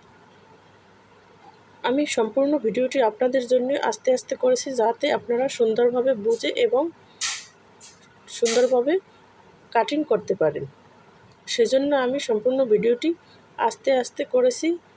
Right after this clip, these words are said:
প্লিজ স্কিপ না করে সম্পূর্ণ ভিডিওটি দেখবেন। এখানে আমি নিচ থেকে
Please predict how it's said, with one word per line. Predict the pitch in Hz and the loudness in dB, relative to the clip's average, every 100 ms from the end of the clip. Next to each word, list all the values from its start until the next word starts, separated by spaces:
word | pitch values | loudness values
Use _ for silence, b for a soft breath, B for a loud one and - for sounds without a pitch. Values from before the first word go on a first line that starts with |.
| _ - | _ -8
প্লিজ | 254 311 - - _ _ 254 | 0 0 0 -8 _ _ -6
স্কিপ | - - - | -6 -6 -4
না | 254 240 | 0 0
করে | 240 311 | 2 0
সম্পূর্ণ | 330 233 214 254 269 | 0 -2 0 0 0
ভিডিওটি | 226 185 226 240 269 | 0 2 2 0 2
দেখবেন। | 202 156 - 151 135 _ - - _ - - - - - - - - - - - - - - - - - - - - - - | 2 2 -2 -4 -6 _ -20 -20 _ -20 -20 -20 -20 -20 -20 -20 -20 -20 -20 -20 -20 -20 -20 -20 -20 -20 -20 -20 -20 -8 -2
এখানে | 226 262 285 | 0 2 4
আমি | 294 | 4
নিচ | 302 247 240 | 4 2 2
থেকে | - 294 | 0 -2